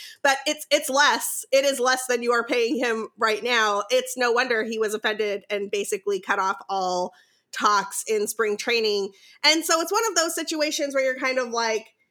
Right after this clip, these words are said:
well, if that's how you've started, if the way you framed all of these conversations is, "We're gonna trade Yu Darvish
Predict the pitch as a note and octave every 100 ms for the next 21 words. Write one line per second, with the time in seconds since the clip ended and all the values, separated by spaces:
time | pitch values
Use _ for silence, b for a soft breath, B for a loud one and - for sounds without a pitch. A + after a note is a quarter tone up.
0 | _ _ _ D#4+ F#4 F#4 F#4+ G4+ B4 C#5+
1 | - G#4 G#4+ E4+ E4 - - C#4 A#3 C#3+
2 | D#3+ - _ _ - D#4+ E4 F4 F4+ G#4+
3 | G#4+ G4 - - C4 C4+ B3+ A#3 A3+ A#3
4 | A3 A3+ A#3+ A3+ G#3+ G#3+ G#3+ G#3 G3+ F#3
5 | F3 G#3 - G#3 G3 G3 F#3+ - _ _
6 | _ _ _ _ _ _ G#3+ C4+ F4+ G4+
7 | G#4+ - D4+ D4 C#4 C4 C4 A3+ A3 G3+
8 | F#3+ - -